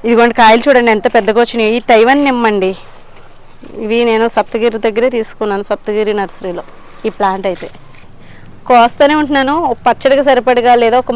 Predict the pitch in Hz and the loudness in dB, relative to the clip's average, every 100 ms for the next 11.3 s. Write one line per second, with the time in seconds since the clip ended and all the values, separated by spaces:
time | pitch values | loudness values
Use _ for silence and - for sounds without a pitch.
0 | 220 214 - 269 247 220 214 226 214 277 | -4 -4 -6 -4 0 0 0 -2 -2 -2
1 | 415 269 202 190 175 - - - - - | -2 -2 -4 -6 -10 -14 -20 -20 -20 -8
2 | 214 240 233 262 254 233 220 202 - 208 | 2 2 2 0 0 2 2 0 -4 -6
3 | 202 320 - - - - - 240 226 277 | -6 -8 -12 -18 -18 -16 -2 2 2 0
4 | 247 226 214 240 269 285 277 247 202 196 | 2 0 2 2 2 2 -2 0 0 0
5 | 220 226 277 247 233 240 262 247 233 220 | -2 0 -2 0 -6 -6 -8 -4 -4 -2
6 | 233 240 208 - 247 220 226 220 208 202 | -2 -2 -4 -4 -4 0 -2 -2 -4 -6
7 | - 208 190 196 202 196 190 185 185 240 | -4 -2 -2 -4 -6 -6 -6 -6 -8 -8
8 | - - - - - - - 208 208 196 | -12 -20 -20 -20 -20 -20 -14 -6 -4 -4
9 | 190 196 196 196 226 233 226 247 247 254 | -4 -2 -4 -2 -2 -2 -2 -2 0 0
10 | 254 277 240 233 233 240 277 247 226 233 | -2 -6 -2 -2 -2 -4 -2 0 0 -2
11 | 254 247 | -6 -6